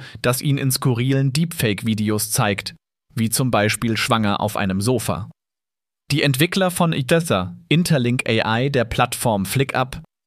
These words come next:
erhielten daraufhin eine deutliche Abmahnung.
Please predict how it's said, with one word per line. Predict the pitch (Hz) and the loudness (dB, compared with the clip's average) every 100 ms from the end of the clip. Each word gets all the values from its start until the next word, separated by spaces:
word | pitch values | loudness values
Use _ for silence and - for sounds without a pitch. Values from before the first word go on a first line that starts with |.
| _ _ | _ _
erhielten | 135 127 214 208 165 | 2 4 2 2 2
daraufhin | 131 147 143 165 165 | 2 2 2 0 0
eine | 135 143 | 0 0
deutliche | 131 104 98 107 135 - | 2 2 0 -2 0 0
Abmahnung. | 147 107 95 85 80 | -2 -2 -2 -2 -4